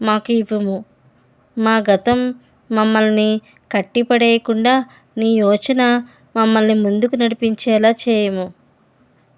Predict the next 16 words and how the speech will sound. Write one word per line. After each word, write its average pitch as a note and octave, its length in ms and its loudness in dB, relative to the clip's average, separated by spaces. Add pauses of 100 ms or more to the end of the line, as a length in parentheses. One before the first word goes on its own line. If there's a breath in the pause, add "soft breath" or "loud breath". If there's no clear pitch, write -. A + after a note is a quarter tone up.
(120)
ప్రభువా, G#3 500 2 (380 soft breath)
మా G#3+ 140 0
జీవితం A#3+ 680 0 (340 soft breath)
ముగిసినప్పుడు A#3 600 0
కూడా B3 500 2 (280 loud breath)
మా A3 140 2
విశ్వాసం B3 680 0
తర్వాత A#3 460 2
తరాలకు A3 760 2 (340 loud breath)
మాట్లాడేలా A3+ 720 2
చేయము. G#3 640 -2 (720)
ఈ A#3 100 0
కథ G#3+ 240 0
ద్వారా A#3+ 540 4 (360 soft breath)
నీ A3+ 140 2
నామము A3+ 680 2